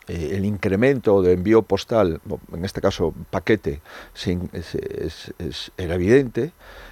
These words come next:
y cuando teníamos, eh, una, eh, elecciones autonómicas en una comunidad autónoma o de las del ciento cuarenta y tres en toda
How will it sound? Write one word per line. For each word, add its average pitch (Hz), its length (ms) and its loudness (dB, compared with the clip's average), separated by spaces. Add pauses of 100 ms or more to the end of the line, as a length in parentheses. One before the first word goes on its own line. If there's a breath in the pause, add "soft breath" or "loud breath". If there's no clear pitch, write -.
(120)
y 90 180 -2
cuando 78 340 -2
teníamos, 95 680 -2
eh, 92 360 4
una, 98 460 0 (280)
eh, 82 220 -6
elecciones 101 720 0 (800 loud breath)
autonómicas 98 800 2
en 82 100 -4
una 98 160 0
comunidad 92 340 -2
autónoma 98 640 2
o 82 280 0
de 82 120 -8
las 76 180 -6
del 82 140 -6
ciento 113 300 2
cuarenta 98 320 2
y 95 60 0
tres 120 440 4
en 82 140 -8
toda 98 400 4